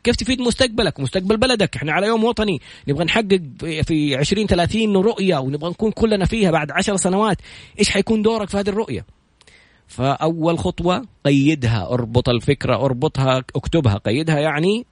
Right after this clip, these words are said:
اكتب عشان لا تطير. ثانيًا فايلها، آه، ريفيو، تراجعها كل فترة، ارجع شوف أفكارك.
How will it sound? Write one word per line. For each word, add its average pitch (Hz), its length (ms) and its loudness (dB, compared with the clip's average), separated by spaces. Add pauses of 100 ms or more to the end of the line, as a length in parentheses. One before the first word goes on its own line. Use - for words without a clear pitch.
(140)
اكتب 123 360 0
عشان 101 240 -2
لا 147 100 2
تطير. 143 320 0 (600)
ثانيًا 190 520 2 (300)
فايلها، 147 680 0 (220)
آه، 95 220 -8
ريفيو، 147 460 2
تراجعها 135 720 -2
كل 156 160 -2
فترة، 202 300 0
ارجع 143 340 -2
شوف 139 180 -4
أفكارك. 117 460 -4